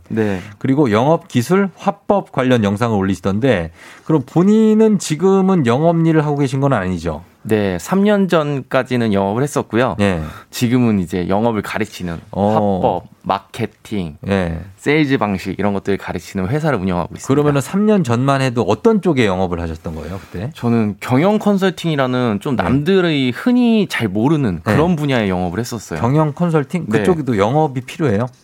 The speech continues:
Speaker 1: 그럼요.
Speaker 2: 어,
Speaker 1: 그쵸.
Speaker 2: 예를 들면 뭐 어떤 거죠?
Speaker 1: 어,
Speaker 2: 어떤
Speaker 1: 이런 거죠.
Speaker 2: 네.
Speaker 1: 그 수많은 기업들이 있잖아요.
Speaker 2: 네네.
Speaker 1: 근데 그 기업들이
Speaker 2: 네.
Speaker 1: 대부분 작은 기업들이
Speaker 2: 네.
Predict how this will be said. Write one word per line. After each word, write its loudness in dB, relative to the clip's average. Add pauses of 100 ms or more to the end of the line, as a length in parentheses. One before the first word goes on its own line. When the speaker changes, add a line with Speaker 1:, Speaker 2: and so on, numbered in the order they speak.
Speaker 1:
그럼요. 2 (180)
Speaker 2:
어, -2
Speaker 1:
그쵸. -10
Speaker 2:
예를 2
들면 0
뭐 -2
어떤 -2
거죠? -6 (640)
Speaker 1:
어, 2
Speaker 2:
어떤 2
Speaker 1:
이런 2
거죠. 0 (140)
Speaker 2:
네. -4 (200)
Speaker 1:
그 2
수많은 2
기업들이 2
있잖아요. 0
Speaker 2:
네네. 0
Speaker 1:
근데 2
그 -8
기업들이 -2
Speaker 2:
네. -4
Speaker 1:
대부분 0
작은 -4
기업들이 -2
Speaker 2:
네. -2